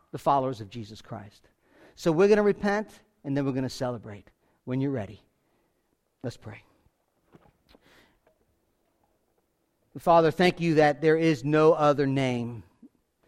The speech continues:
and no other power comes close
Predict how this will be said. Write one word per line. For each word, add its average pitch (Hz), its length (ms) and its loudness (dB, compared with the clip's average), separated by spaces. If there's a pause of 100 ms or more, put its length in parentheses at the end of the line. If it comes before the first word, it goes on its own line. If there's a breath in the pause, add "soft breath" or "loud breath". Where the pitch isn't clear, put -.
(680)
and 147 140 -4
no 160 180 6
other 143 200 4
power 160 600 2 (160)
comes 156 280 -6
close - 800 -2